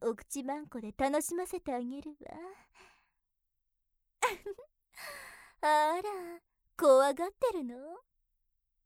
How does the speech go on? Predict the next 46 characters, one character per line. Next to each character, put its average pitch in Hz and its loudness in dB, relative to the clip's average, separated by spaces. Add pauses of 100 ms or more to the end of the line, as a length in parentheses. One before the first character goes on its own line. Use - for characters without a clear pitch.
(220)
も 220 -4 (380)
う、 - -20 (720)
大 277 6
丈 339 0
夫 320 -6
よ。 269 -10 (1200)
い 294 0
く 320 -2
ら 262 0
勇 277 -2
者 339 -2
様 277 -4
の 254 -2
お 262 6
ち 311 -4
ん 359 -4
ち 339 -4
ん 285 -2
が 269 -2
美 285 6
味 330 -4
し - -6
そ 392 0
う 427 2
だ 403 -2
か 302 -8
ら 269 -10
っ 277 -16 (140)
て、 277 -14 (640)
噛 240 4
み 247 -4
切 - -14
っ - -18
て - -14
食 220 0
べ 233 -4
よ 311 -6
う 381 -8
な 302 -10
ん 247 -8
て 247 -6
し 269 -4
な 277 0
い 392 -4
か 440 -4
ら。 320 -10